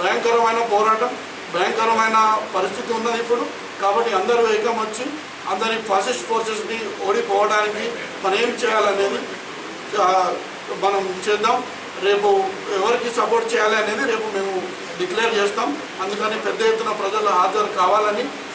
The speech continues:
అందరూ as a responsibility సిటిజన్గా మన ఈ డెమోక్రసీని కానీ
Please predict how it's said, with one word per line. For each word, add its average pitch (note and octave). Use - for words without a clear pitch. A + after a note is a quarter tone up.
అందరూ G3+
as G#3
a -
responsibility A#3+
సిటిజన్గా G3+
మన F#3+
ఈ F#3+
డెమోక్రసీని A#3
కానీ G#3